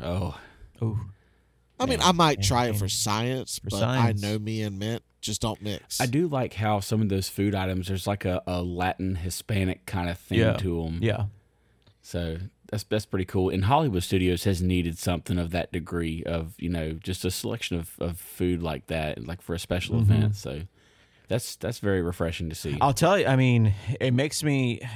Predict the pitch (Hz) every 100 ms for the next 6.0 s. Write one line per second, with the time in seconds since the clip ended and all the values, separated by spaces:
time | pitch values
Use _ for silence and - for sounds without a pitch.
0 | 127 - 123 110 160 165 139 123 135 131
1 | - - 117 104 165 156 131 127 139 123
2 | 127 131 120 104 120 127 131 113 98 120
3 | 123 104 - - 113 107 139 139 139 -
4 | _ _ _ _ _ 127 151 170 180 196
5 | 175 113 104 127 165 175 180 202 -